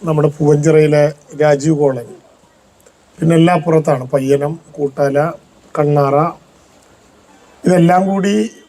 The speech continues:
പത്ത് മണിക്കുള്ളിൽ തീരുകയും വേണം. ചെല്ലുന്നിടത്തൊക്കെ സാധാരണ കാണുന്നതിനേക്കാൾ വലിയ ജനക്കൂട്ടമാണ്. വളരെ ആവേശത്തിലാണ് ഇടതുപക്ഷ ജനാധിപത്യ മുന്നണിയുടെ പത്ത് വർഷക്കാലത്തെ സംസ്ഥാന സർക്കാരിലെ ഭരണവും.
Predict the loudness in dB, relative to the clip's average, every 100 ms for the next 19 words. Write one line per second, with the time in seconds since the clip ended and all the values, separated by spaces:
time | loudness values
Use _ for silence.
0 | -6 -4 -2 -2 -2 -2 0 0 0 2
1 | 2 0 -2 -4 -12 _ _ _ _ _
2 | _ _ _ _ _ _ _ -14 -2 2
3 | 2 2 2 0 -2 0 2 2 2 0
4 | 2 0 0 0 -2 -2 -4 -4 -6 -4
5 | -4 -4 -4 -4 -4 -8 -8 -8 -8 -8
6 | -10 -20 _ _ _ _ _ _ _ _
7 | _ _ _ -2 0 2 2 0 -2 -2
8 | -2 0 -2 -4 -8 -10 _ _ _ _
9 | _ _ _ _ -2 2 2 2 2 2
10 | 2 0 -2 -2 -2 -2 -2 -2 -2 -2
11 | -4 -8 -6 -6 -6 -4 -4 -4 -6 -6
12 | -6 -8 -18 _ _ _ _ _ -20 -20
13 | -14 -4 0 0 0 -2 0 -2 -2 -4
14 | -2 -2 -2 -2 -2 -2 -4 -8